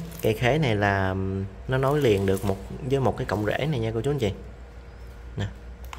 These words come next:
Nó nối liền với cái, à, cọng rễ này, với cái cọng rễ này. Thì, à, cô chú mình có muốn, à, à, muốn tách nó ra để làm hai cây á, thì cô chú mình cũng có thể tách luôn nha.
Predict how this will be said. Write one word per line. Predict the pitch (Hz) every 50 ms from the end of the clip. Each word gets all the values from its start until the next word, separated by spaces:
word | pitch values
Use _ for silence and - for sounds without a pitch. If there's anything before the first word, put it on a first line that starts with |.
| - - - - - -
Nó | - 120 123
nối | 131
liền | 131 113 101 98 101 101
với | 113 123 127
cái, | 123 139 135 135 135
à, | 123 117 113 110 110 110
cọng | 98 98 104
rễ | 104 101 113
này, | 135 135 107 92 92 - - - - - - - - -
với | 120 120 120
cái | - 127
cọng | 123 - - 104 104
rễ | 98 98 110
này. | 127 127 101 95 - - - - - - - - - - - - - - - -
Thì, | - 101 98 98
à, | 98 95 98
cô | - - 110 104
chú | - 117 135
mình | 160 123 101 98
có | 98 110 120
muốn, | 131 131 127 135 151 165
à, | 151 131 123 113 110 110 107 107 104 104 107 113 113 - - - - - - - - - - - - - - - - - - - - 156 143 -
à, | 110 104 - - - -
muốn | - 117 117 131 139 151 147 -
tách | - 156 160 - -
nó | 147 143
ra | 127 120 110 110 107
để | 104 107 120
làm | 127 110 101 98 98 101
hai | 117 117 113 107
cây | - 107 107 107 110
á, | 123 131 120
thì | 101 -
cô | - 107
chú | 104 117 127
mình | 143 117 98
cũng | 95 107 120
có | 123
thể | 110 107 117
tách | - 139 147 -
luôn | 135 120 117
nha. | 113 107